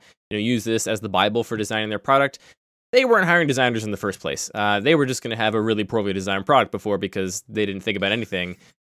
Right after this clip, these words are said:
And now at least they're gonna, you know, get some of that, uh, some of those easiest hurdles they're gonna, they're gonna clear with, uh, with a guide like this.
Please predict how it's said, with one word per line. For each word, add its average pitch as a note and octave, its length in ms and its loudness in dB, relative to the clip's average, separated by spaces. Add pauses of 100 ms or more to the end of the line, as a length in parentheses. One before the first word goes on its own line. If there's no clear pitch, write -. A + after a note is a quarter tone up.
And E3 100 -4
now F3+ 220 6
at - 80 -2
least C3+ 240 -2
they're A#2 100 0
gonna, A2 180 -2
you G#2+ 120 -2
know, F#2+ 240 -4 (480)
get C3+ 160 2
some B2 160 0
of G#2+ 80 -2
that, G2 360 2
uh, F#2+ 520 -2
some D#3 180 -4
of C3+ 60 0
those B2 200 0
easiest B2+ 400 0
hurdles G#2 360 -2
they're A2 100 -4
gonna, G#2 260 -2
they're G#2+ 120 -4
gonna G#2 180 -6
clear G2 500 -4
with, G#2 280 -6
uh, F#2 220 0
with G#2 260 -6
a G#2+ 100 -2
guide G2 360 0
like F2+ 200 -4
this. F2+ 320 -4